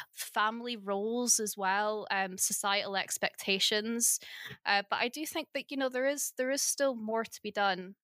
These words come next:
um, especially for, for those that don't necessarily get their stories told. You know, horror, like a lot of genres, doesn't necessarily give a platform to non-white stories.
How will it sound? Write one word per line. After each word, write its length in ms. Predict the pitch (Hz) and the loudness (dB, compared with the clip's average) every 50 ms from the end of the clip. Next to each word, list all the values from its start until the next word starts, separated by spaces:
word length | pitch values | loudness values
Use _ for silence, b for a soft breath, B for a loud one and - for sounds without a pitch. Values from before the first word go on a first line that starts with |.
| _ | _
um, 460 | - 196 202 196 196 196 190 175 - - _ _ _ _ _ | 0 2 2 2 2 -2 -6 -10 -14 -20 _ _ _ _ _
especially 560 | - - - 240 233 233 - - - 247 233 | -4 -2 2 2 2 2 2 0 0 0 -4
for, 360 | 226 - - 233 220 208 196 | -4 -6 -4 0 0 0 0
for 200 | - - - 214 | -4 -6 -6 -6
those 340 | 202 202 208 208 214 208 - | -2 -2 0 0 2 2 2
that 200 | 220 - - - | 2 0 -4 -4
don't 220 | - 208 214 208 190 | -2 -2 -2 0 0
necessarily 680 | 202 202 - 208 - - 214 202 190 196 196 160 - B B B B B B B | 0 0 2 0 2 2 2 4 4 2 0 -4 -6 B B B B B B B
get 160 | - 208 - - | 0 0 0 2
their 80 | 214 | 2
stories 480 | 202 - - 220 202 202 202 208 208 - | 2 2 2 2 2 2 2 0 0 -2
told. 420 | - - 240 262 220 190 180 - - | -2 -2 0 0 0 0 -2 -6 -6
You 100 | 214 208 | -4 -2
know, 100 | 196 196 | -2 -4
horror, 460 | - - - 220 220 214 202 185 180 - | -4 -4 -2 0 0 0 0 -4 -4 -2
like 280 | 196 190 175 - - - _ _ _ _ _ _ _ _ _ - - | 0 0 0 -2 -6 -16 _ _ _ _ _ _ _ _ _ -8 -8
a 60 | 202 | -4
lot 240 | 196 202 214 226 - | 0 2 4 4 4
of 80 | 247 | 2
genres, 640 | 226 - 214 185 185 180 190 - - - 175 226 - | 0 0 0 0 -2 -4 -6 -4 0 0 2 2 2
doesn't 300 | - - 214 202 226 208 | 2 2 2 2 0 0
necessarily 580 | 214 214 - - - - - 202 190 196 196 202 | 0 0 0 0 0 0 0 0 0 0 -2 -2
give 160 | - 208 196 | -2 -4 -4
a 60 | 190 | -4
platform 500 | - - - 202 185 - - - 202 190 | -6 0 0 2 2 2 0 -4 -4 -4
to 160 | - - 202 | -4 -4 -4
non-white 640 | 202 196 190 190 196 190 180 - 175 180 - - - | 0 2 2 0 0 -2 -2 0 0 0 0 0 0
stories. 640 | - - 185 180 180 185 190 226 254 262 - - | 0 2 2 0 2 2 2 2 2 0 -2 -2